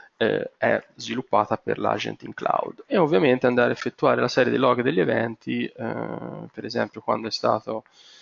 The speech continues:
eh, quando è stato effettuato, eh, il login o, eh, altre determinate caratteristiche in base a, poi anche ai giorni e tutta la tipologia dei log, qualora anche nei filtraggi in caso di, eh,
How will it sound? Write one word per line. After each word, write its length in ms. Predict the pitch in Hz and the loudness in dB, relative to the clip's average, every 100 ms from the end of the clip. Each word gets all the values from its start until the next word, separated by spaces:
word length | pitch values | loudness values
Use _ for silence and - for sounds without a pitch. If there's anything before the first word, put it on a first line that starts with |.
| - - - _ | -20 -20 -20 _
eh, 580 | - 117 113 110 113 120 | -6 -4 -2 -6 -8 -14
quando 240 | - 107 113 | -8 -6 -6
è 40 | |
stato 1120 | - 127 117 113 113 101 101 - - - - - | -4 -2 -2 0 -4 -2 -6 -8 -10 -14 -18 -16
effettuato, 760 | - 131 135 117 - 117 107 | -12 -2 4 2 2 -2 -2
eh, 60 | - | -4
il 640 | 53 50 - - 50 - - - 127 | -4 -4 -6 -8 -12 -14 -20 -20 0
login 800 | 143 131 123 123 127 135 131 117 | 0 2 -2 0 2 4 4 2
o, 300 | 120 117 110 - | 0 0 0 -2
eh, 160 | 113 | -4
altre 320 | 110 113 - | 0 0 -2
determinate 540 | 117 - 107 104 107 113 | -12 -8 -4 -4 -4 -6
caratteristiche 760 | 107 107 - - - - - | -8 -8 -10 -14 -12 -8 -6
in 140 | 131 123 | -6 -4
base 300 | - - 117 | -4 -4 -6
a, 80 | - | -4
poi 180 | - | -4
anche 240 | - - - | -4 -6 -12
ai 160 | - | -12
giorni 480 | 120 - - 107 107 - | -12 -12 -12 -8 -10 -6
e 140 | 117 | -8
tutta 280 | - 117 - | -8 -6 -2
la 80 | 120 | -2
tipologia 640 | 123 113 117 110 110 107 | -2 -6 -6 -4 -2 -2
dei 140 | 113 107 | -2 -4
log, 520 | 110 107 107 113 110 | -2 -4 0 0 0
qualora 460 | - 110 107 110 110 | -4 -2 0 2 2
anche 300 | 110 - - | 0 -10 -8
nei 140 | 123 | -8
filtraggi 800 | - 143 - 113 113 117 120 131 | -6 -8 0 0 0 -4 -6 -6
in 120 | 123 | -8
caso 440 | - 110 113 110 110 | -2 0 0 -4 -12
di, 220 | - 123 _ | -14 -18 _
eh, 300 | - - | -10 -10